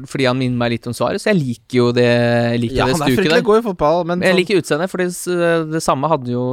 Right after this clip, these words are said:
Speaker 1: Suarez. Så jeg har jo et, et godt minne om
Speaker 2: Ja,
Speaker 1: folk
Speaker 2: ok.
Speaker 1: som, eh, har det uttrykket der.
Speaker 2: Min billigspiller, han hadde du aldri gjettet, Kim.
Speaker 1: Nei, ikke hvis det er Vydra.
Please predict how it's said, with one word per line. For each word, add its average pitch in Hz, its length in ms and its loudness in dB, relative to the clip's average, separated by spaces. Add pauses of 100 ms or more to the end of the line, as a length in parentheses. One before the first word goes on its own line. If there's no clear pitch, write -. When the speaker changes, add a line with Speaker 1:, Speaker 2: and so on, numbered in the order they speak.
Speaker 1:
Suarez. 151 320 0 (560)
Så 170 80 0
jeg 185 80 2
har 165 80 4
jo 156 80 2
et, 151 480 -4 (140)
et - 100 -20
godt - 320 -2
minne 131 300 0 (180)
om 131 160 -2
Speaker 2:
Ja, 110 60 0 (180)
Speaker 1:
folk 123 240 -4
Speaker 2:
ok. - 80 -10
Speaker 1:
som, 123 240 -2
eh, 120 380 0 (500)
har 127 160 2
det 127 220 2
uttrykket - 320 -6
der. 104 160 -12 (260)
Speaker 2:
Min 214 240 0
billigspiller, 185 800 0 (540)
han 170 180 -2
hadde 175 160 0
du 208 80 2
aldri 123 240 0
gjettet, 110 640 -2
Kim. 247 160 -8 (840)
Speaker 1:
Nei, 170 120 2
ikke 135 160 -6
hvis 135 160 -8
det 240 60 2
er 220 80 2
Vydra. 175 200 0